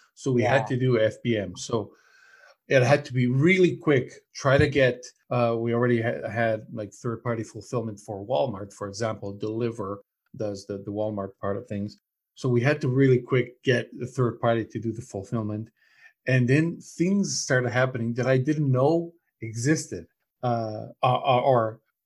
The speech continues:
Speaker 1: I knew they existed. I just never associated that I would have to do them again. And
Speaker 2: <laughs>
Speaker 1: it's, uh, when you do F B M, you have to accept the customer's returns and refunds.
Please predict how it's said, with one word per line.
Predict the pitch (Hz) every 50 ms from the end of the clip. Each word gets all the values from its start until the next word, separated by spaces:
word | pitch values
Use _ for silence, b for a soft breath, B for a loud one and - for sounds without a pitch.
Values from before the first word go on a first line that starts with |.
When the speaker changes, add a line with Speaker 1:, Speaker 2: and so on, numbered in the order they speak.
| _ _
Speaker 1:
I | - 139 147
knew | 156 170 165 147 135 127
they | 139 131
existed. | 123 123 113 - 151 160 135 - 139 110
I | 113 113
just | 117 127 131 127 - - -
never | - 131 127 127 123 123 113 110
associated | 110 - - 127 120 117 - 120 113 113 113
that | 113 107 104 - -
I | 117 113 120
would | 113 110 107 95
have | 117 117 113 -
to | - 117
do | 123 127 123
them | 113 104 104
again. | 104 101 120 131 127 120 113 117 - B B B B B B - - -
And | - 123 123
Speaker 2:
<laughs> | -
Speaker 1:
it's, | 240 143 143 139 - - - - - - _ _ _ _ _ _ _ B B 214 190 151 135
uh, | 131 127 120 117 113 - - _ _ _ _ _ _ _ _ _ _ _ _
when | 156 139 143 147 143 139
you | 139 135 131
do | 139 139 131 127
F | 123 117 - - -
B | 120 120 127
M, | 160 160 120 113 113 120 127 - - _
you | 135 139 135
have | 135 170 180 175 175 -
to | 143 - - - - _ -
accept | 131 123 - - - - - 120 127 151 160 - - _ _ _
the | - 127
customer's | 131 - 156 139 143 - 127 127 123 120 117 - B B B B B B _
returns | 131 135 131 131 - - 123 131 139 135 135 127 135 135
and | 135 127 120
refunds. | 117 120 117 113 - - 123 120 120 120 117 117 117 - -